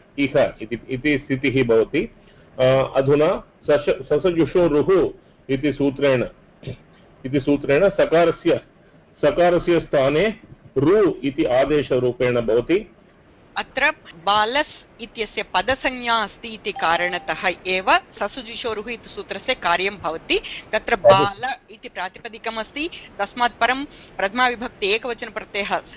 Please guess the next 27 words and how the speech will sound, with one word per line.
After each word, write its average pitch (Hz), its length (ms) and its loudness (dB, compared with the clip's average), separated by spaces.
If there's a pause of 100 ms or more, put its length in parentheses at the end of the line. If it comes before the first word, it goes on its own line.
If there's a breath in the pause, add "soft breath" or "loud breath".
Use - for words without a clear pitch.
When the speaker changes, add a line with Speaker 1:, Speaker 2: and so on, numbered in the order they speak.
(240 loud breath)
Speaker 2:
सु 302 140 -6
इति 247 180 -6
प्रत्ययः 202 480 -4
अस्ति, 262 400 -2 (580 loud breath)
पदसंज्ञा 247 500 -4
अस्ति 226 260 -4
इति 233 180 -10
कारणतः 208 640 -2 (140)
एव 214 200 -2
ससुजुषोरुः 226 1080 -4
इति 214 160 -12
सूत्रस्य 220 460 -6
कार्यं 196 440 0 (100)
भवति। 196 360 -4 (460 loud breath)
ससजुषोरुः 254 920 0
इति 240 160 -14
सूत्रेण 262 500 -2
किं 320 280 -6
कार्यं 247 380 0
भवति? 240 380 -8 (1200)
Speaker 1:
ससजुषो, 160 720 4
अ, 139 200 2
रुः 147 420 0
इति, 147 140 -4
इति 143 360 -4
सूत्रेण, 131 540 0
अ, 135 1120 2